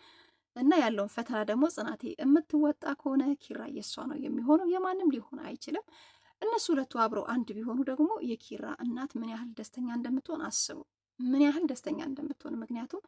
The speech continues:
በጣም ነው ጽናትን እንደምትወዳት ሁላችንም እናውቃለን። ያው፣ እ፣ የኪራ ደስታ፣ የጽናት ደስታ፣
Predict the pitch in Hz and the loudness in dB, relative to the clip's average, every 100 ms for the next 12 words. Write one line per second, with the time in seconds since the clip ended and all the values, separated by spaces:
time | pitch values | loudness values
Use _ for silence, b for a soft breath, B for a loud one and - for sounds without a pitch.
0 | b b b - 226 220 - 403 254 - | b b b -14 -10 -6 -2 0 0 -4
1 | - - 233 226 - 247 247 302 330 320 | -10 -10 -8 -10 -8 -6 0 0 0 -4
2 | - 508 294 - - 262 220 226 240 254 | -4 0 0 -2 -8 -8 -8 -8 -6 -6
3 | 302 294 330 370 b b b b _ _ | 0 6 6 4 b b b b _ _
4 | - 262 320 302 - - 214 262 - 247 | -4 4 4 4 -4 -6 -2 -2 -2 -4
5 | 226 220 214 - 214 247 294 240 220 226 | -4 -6 -10 -10 -10 -10 -10 -8 -8 -8
6 | 220 - 214 - | -10 -10 -10 -4